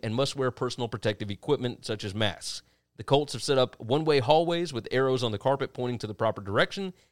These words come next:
and there will be limits on how many people can be in rooms at a time. Um, and Frank Reich was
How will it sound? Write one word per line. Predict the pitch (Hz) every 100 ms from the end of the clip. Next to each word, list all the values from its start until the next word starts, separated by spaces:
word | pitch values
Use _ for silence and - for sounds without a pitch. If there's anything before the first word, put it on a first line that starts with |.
| _ _ 127
and | 131
there |
will | 143
be | 143 123
limits | 143 180 -
on | 135
how | 143
many | 147 117
people | 143 139
can | 123 117
be | 117
in | 107
rooms | 127 135 117 -
at | 113
a | 104
time. | - 175 110 101 101 - _ _ _ _
Um, | - 104 104 107 - _ _ _ -
and | 139
Frank | 180 180 151
Reich | 170 123 - _ _ _ _
was | 127 131 120